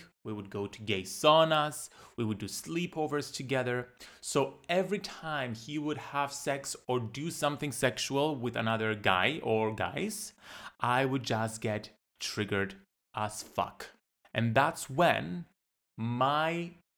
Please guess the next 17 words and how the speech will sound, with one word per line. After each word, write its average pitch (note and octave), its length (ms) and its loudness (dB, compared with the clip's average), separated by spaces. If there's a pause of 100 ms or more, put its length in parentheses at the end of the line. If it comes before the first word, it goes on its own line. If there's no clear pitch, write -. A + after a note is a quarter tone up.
(360)
P D#3+ 180 -6
T - 140 -4
S B2 100 -2
D B2 240 0
kicked A2+ 400 -12
in. G2+ 300 -2 (520)
It A#2+ 140 -2
started B2+ 400 0
with A#2+ 240 -2
intrusions, B2+ 880 0
intrusive C3+ 600 -2
thoughts - 720 4
of G#2 340 0 (460)
Sargis B2+ 640 6
having G#2+ 340 -2
sex D3 540 4
or F#3+ 580 8